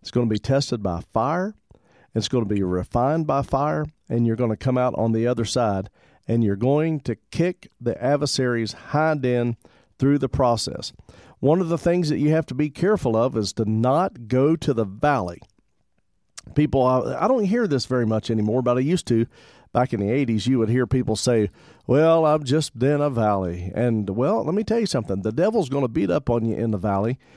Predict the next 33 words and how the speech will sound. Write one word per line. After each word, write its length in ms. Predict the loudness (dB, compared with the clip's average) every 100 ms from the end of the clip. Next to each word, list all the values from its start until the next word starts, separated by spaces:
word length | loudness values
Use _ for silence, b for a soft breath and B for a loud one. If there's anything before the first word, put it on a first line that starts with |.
| B B
and 120 | -2 2
you 80 |
need 220 | 2 0 0
to 80 |
make 220 | 0 0 0
sure 200 | 0 0
that 120 | 0
you 160 | 0
don't 340 | 2 2 0 -2
go 200 | 2 2
to 60 |
the 120 | 2 0
valley. 400 | 0 0 0 -2
Learn 760 | 0 2 2 2 0 -2 -2
what 300 | 0 -2 -2
God 320 | -2 -2 -2
wants 280 | -2 -2 -2
you 80 | -2
to 100 | 0
learn 480 | 0 0 0 -2 -4
to 80 | -6
keep 360 | -2 -4 -2
you 220 | -2 -2 -2
out 280 | -4 -2
of 80 | -2
the 80 | -2
valley. 420 | -2 -2 -4 -10 _ _ _ _ _ _ _ _ _ _ _ _ _ _ _ _ -2
Hello, 420 | 2 4 2 2
that 180 | 0 0
works. 460 | 0 -2 -4 -10
James 320 | -2 0 0
chapter 320 | 0 -2 0 0
one, 420 | 2 2 0